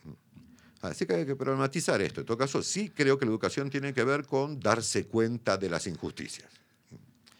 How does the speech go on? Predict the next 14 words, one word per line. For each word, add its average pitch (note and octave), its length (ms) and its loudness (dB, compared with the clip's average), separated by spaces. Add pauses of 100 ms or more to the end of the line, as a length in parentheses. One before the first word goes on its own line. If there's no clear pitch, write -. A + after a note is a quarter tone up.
(380)
y G2+ 380 2
poder F#2+ 560 -2
intentar F2 560 0
generar G2+ 460 0
vías G2 260 0
alternativas F2 520 -2
de G#2+ 60 0
organización E2+ 540 -4
social. D2+ 340 -8
Para G#2+ 160 -2
eso C3+ 160 -6
sirve E3+ 300 -4
la A#1 80 -10
educación. - 400 -14